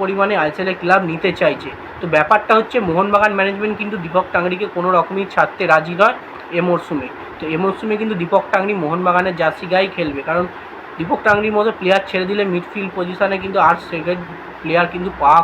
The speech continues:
খুব শক্ত। তো সেক্ষেত্রে মিডফিল্ডার দীপক টাংরিকে অবশ্যই মোহনবাগান শিবিরে রেখে দিয়ে মোহনবাগান ম্যানেজমেন্ট এগিয়ে চলবে, এবং তার সঙ্গে আরও চুক্তি বাড়ানো আর চুক্তি করা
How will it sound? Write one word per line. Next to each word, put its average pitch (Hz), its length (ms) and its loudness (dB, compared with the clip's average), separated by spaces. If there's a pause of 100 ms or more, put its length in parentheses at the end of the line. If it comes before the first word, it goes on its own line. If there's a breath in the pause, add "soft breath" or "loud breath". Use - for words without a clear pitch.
খুব 180 140 -4 (120)
শক্ত। - 260 -2 (540)
তো - 140 -12
সেক্ষেত্রে 190 340 -2 (200)
মিডফিল্ডার 202 540 2 (540)
দীপক 175 220 2 (100)
টাংরিকে 180 400 2
অবশ্যই 180 360 -2
মোহনবাগান 175 460 2
শিবিরে 185 340 -4
রেখে 175 240 -4
দিয়ে 226 140 6 (460)
মোহনবাগান 175 460 2
ম্যানেজমেন্ট 175 380 -2 (100)
এগিয়ে 165 300 -6
চলবে, 139 280 -4 (360)
এবং 160 140 0 (120)
তার 151 200 4
সঙ্গে 196 220 -2
আরও 175 200 2
চুক্তি 180 240 -8 (100)
বাড়ানো 160 300 4 (100)
আর 156 120 0
চুক্তি 170 260 -6 (100)
করা 160 160 4